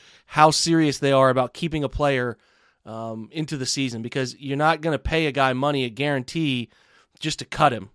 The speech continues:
You know, you're gonna try to balance that risk, uh, as best you can. But again, you're not gonna pay them that money just to end up, uh, cutting a guy and guaranteeing and wasting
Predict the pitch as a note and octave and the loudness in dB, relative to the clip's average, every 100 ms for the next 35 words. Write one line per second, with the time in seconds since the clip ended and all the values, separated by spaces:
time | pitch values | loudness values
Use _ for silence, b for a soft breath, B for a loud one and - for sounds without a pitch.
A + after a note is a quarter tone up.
0 | _ - B2+ C3 B2+ C3 C#3 D3+ C3+ - | _ -6 -2 0 0 -2 0 -2 -4 -4
1 | D#3+ C3 A#2+ B2+ B2 D3+ D#3 C#3+ - C#3 | -2 -2 -6 -8 2 6 6 4 0 0
2 | A2+ B2+ C#3+ A2+ - - b b b b | 0 2 0 0 -6 -12 b b b b
3 | A2+ C3 A2+ D3 - C3 - C#3+ B2 A#2 | -6 -6 0 0 0 -6 -4 -2 -2 -4
4 | A#2+ - _ _ _ _ _ - - D3+ | -8 -10 _ _ _ _ _ -8 0 4
5 | C#3+ C#3+ D3+ D3+ C3+ - D#3 D3 C3+ B2+ | 4 6 4 2 0 0 0 0 0 0
6 | C#3 D3 B2 C3 - C3 B2+ A#2+ - b | 2 2 0 -4 -4 -2 0 -2 -6 b
7 | b b - A2+ - D3+ C#3+ A#2+ B2 A#2+ | b b -8 -6 2 2 2 0 2 2
8 | A#2 C#3+ C3 C3 C#3 B2+ D3 B2 C3 D3 | 0 -6 -8 -2 0 0 -2 -2 0 0
9 | - C3+ A#2 | 0 -4 -4